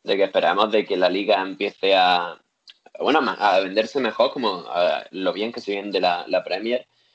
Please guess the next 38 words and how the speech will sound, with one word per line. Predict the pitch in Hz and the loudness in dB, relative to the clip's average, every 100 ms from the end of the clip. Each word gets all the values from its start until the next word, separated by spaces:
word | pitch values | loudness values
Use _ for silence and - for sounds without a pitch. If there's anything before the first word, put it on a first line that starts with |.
| _ _ - | _ _ -6
y | 107 - | -4 0
que, | 101 95 95 92 87 67 58 60 | 2 4 4 2 2 0 -6 -8
y | 98 | -4
que | 98 | -2
el | 92 | -2
resto | 104 - 107 | -2 0 0
también | 101 104 | 0 -2
de | 101 | 0
ligas | 104 107 104 | 2 2 2
europeas, | 101 95 95 107 107 | 2 2 4 2 4
pues, | 98 95 | 0 0
también | - 87 98 | -4 -6 -6
tengan, | 98 101 113 110 | -4 -2 -4 -8
eh, | 95 92 90 _ _ _ _ - | -10 -10 -14 _ _ _ _ -6
ese | - 107 | 0 4
poder | 104 101 | 6 4
adquisitivo | 101 - 92 95 101 104 | 2 -6 -8 -2 0 0
que, | 90 80 - _ | -2 -4 -10 _
que | 82 | -8
tiene, | 95 92 | -8 -8
por | - | -10
ejemplo, | - 87 - | -14 -16 -4
la | 90 - | -2 -2
Premier. | 78 73 57 - _ - - _ - | -6 -10 -14 -18 _ -20 -20 _ -2
Y | |
bueno, | 104 120 | 2 4
ya, | 117 110 113 | 4 4 4
pues, | 110 90 | 2 0
pu-, | - - - | 0 -8 0
pues | 104 | 0
poco | - 101 110 | 2 2 2
más, | 104 113 | 4 4
la | 107 | 4
verdad, | 98 101 - | 4 2 2
Jez. | 92 - | 0 -2
Muchas | 104 110 117 | -6 0 2
gracias | 113 120 - 117 - | 4 2 2 0 2
por, | 104 98 85 | 2 2 0